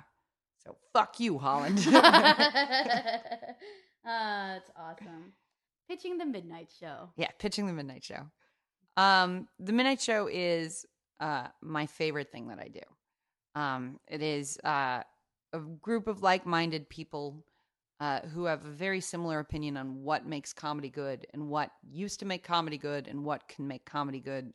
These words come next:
Speaker 1: again. Uh, taking the best parts of shows from the seventies and shows from the eighties and the nineties and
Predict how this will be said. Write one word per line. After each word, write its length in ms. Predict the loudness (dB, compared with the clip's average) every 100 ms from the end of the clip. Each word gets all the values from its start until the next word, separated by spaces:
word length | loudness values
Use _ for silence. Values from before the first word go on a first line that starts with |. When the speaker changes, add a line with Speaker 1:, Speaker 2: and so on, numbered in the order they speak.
| -10
Speaker 1:
again. 580 | -10 -4 -4 -2 -4 -8 _ _ _ _ _ _ -2
Uh, 340 | 0 0 -4 -12 _ _ -12
taking 420 | -12 -6 -6 -4
the 140 | -6 -8 0
best 420 | 2 0 -8 -12
parts 440 | -2 -2 -2 -6 -16 -6
of 360 | -4 -4 -8 -16 _ _ _
shows 340 | -6 -4 -4
from 100 | -6
the 80 | -8
seventies 560 | -4 -6 -6 -8 -10 -12
and 280 | -10 -8 -8
shows 280 | -6 -6 -6
from 100 | -8
the 100 | -8
eighties 300 | -8 -8 -8
and 100 | -8
the 60 | -6
nineties 540 | -4 -6 -6 -10 -14 _ _ _ _ -6
and 440 | -4 -2 -4 -8